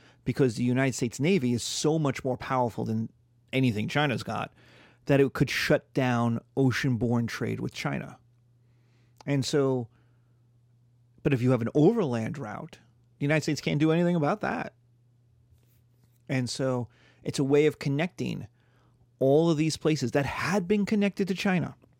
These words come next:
It is, it is a historical project. They had been connected to China. They had g-, generated wealth with China along the way,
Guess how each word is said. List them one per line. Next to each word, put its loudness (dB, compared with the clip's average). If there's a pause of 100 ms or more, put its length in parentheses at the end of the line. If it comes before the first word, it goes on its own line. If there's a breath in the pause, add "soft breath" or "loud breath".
(520)
It 6
is, 4
it 4
is 4
a 4
historical 4
project. -4 (580 soft breath)
They 0
had 0
been 0
connected -2
to -6
China. -4
They -2
had -2
g-, -10 (280)
generated 2
wealth 0 (280)
with 2
China -2
along -2
the 2
way, 0